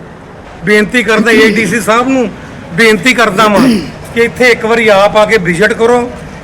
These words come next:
ਇਹਨੂੰ ਸੁਧਾਰੋ। ਇੱਥੇ ਬਹੁਤ ਮਾੜਾ, ਚਾਰ ਚਾਰ ਮਸ਼ੀਨਾਂ ਜਿਹੜੀਆਂ ਪਈਆਂ, ਆਹ ਦੇਖੋ ਖੜੇ, ਚਾਰ ਚਾਰ ਮਸ਼ੀਨਾਂ ਪੰਪ ਵਾਲੀਆਂ ਪਈਆਂ।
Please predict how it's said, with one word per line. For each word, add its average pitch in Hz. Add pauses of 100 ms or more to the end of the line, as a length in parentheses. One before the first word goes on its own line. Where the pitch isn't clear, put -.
ਇਹਨੂੰ 220
ਸੁਧਾਰੋ। 220
ਇੱਥੇ 226
ਬਹੁਤ 202
ਮਾੜਾ, 220 (400)
ਚਾਰ 214
ਚਾਰ 240
ਮਸ਼ੀਨਾਂ 208 (440)
ਜਿਹੜੀਆਂ 240
ਪਈਆਂ, 214
ਆਹ 233
ਦੇਖੋ 208
ਖੜੇ, 196 (400)
ਚਾਰ 208
ਚਾਰ 226
ਮਸ਼ੀਨਾਂ 214 (340)
ਪੰਪ 233
ਵਾਲੀਆਂ 247
ਪਈਆਂ। 202